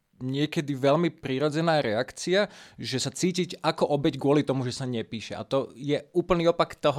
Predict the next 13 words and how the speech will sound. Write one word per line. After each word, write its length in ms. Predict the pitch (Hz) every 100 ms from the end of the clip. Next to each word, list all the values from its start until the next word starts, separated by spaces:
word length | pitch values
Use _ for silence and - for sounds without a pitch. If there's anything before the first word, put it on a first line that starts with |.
| 139
zámeru. 640 | 147 151 165 147 165 196 -
Práve 400 | - 143 147 143
chceme 240 | - 143
vyjadriť 420 | 131 139 147 147 139
tým, 80 | 151
že 160 | 139 135
sa 80 |
píše 320 | 139 143 135 139
viacej 320 | 135 143 135
o 20 |
násilí 300 | 131 139 139
na 80 | 131
ženách, 320 | 127 139